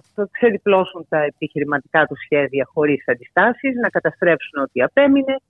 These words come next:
ε, και να υλοποιήσουν τα οικονομικά κυρίως σχέδια, τα οποία είναι το δεύτερο επίπεδο αυτής της επιχείρησης και αυτού του εγχειρήματος.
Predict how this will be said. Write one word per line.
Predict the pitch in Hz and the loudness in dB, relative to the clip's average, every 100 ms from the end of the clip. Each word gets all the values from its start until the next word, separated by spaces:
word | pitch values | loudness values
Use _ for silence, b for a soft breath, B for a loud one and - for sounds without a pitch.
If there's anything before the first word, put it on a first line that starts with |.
| _ _ _ _ _ _ _ _ _ _ _ _ | _ _ _ _ _ _ _ _ _ _ _ _
ε, | 277 311 - - | 0 0 0 0
και | 392 359 302 285 302 330 | 4 4 2 -4 -8 -2
να | 349 330 339 - | 0 2 0 -6
υλοποιήσουν | - 330 320 320 220 311 311 320 302 | 0 4 4 4 2 2 0 -2 -2
τα | 240 | 0
οικονομικά | 247 254 240 233 226 302 294 | 0 2 2 0 0 0 0
κυρίως | - 208 180 165 | 0 0 0 -2
σχέδια, | - 320 302 285 | 0 0 2 -2
τα | 247 214 | 0 -2
οποία | 202 262 208 | -2 -2 0
είναι | 240 262 - | 0 -2 0
το | 220 | 4
δεύτερο | 262 269 - 180 156 | 4 2 0 0 0
επίπεδο | 147 - 139 127 120 120 | -4 -8 -10 -10 -8 -8
αυτής | 120 - 135 _ | -10 -12 -12 _
της | 127 | -14
επιχείρησης | 139 135 - 135 113 _ - | -10 -10 -6 -6 -6 _ -12
και | - | -8
αυτού | 156 151 | -4 -4
του | 143 | -4
εγχειρήματος. | 139 - 135 120 113 - | -6 -6 -6 -6 -10 -16